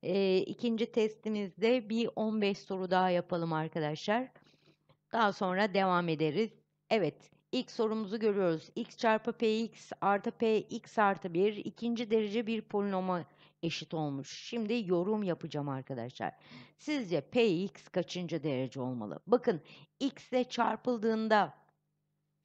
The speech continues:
ikinci derece bir polinoma, bu toplamanın bir anlamı yok burada.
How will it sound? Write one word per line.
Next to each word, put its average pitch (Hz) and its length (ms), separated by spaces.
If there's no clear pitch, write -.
ikinci 214 520
derece 233 420
bir 226 160
polinoma, 214 540
bu 170 140
toplamanın 202 600
bir 202 60
anlamı 196 440
yok 202 320
burada. 185 400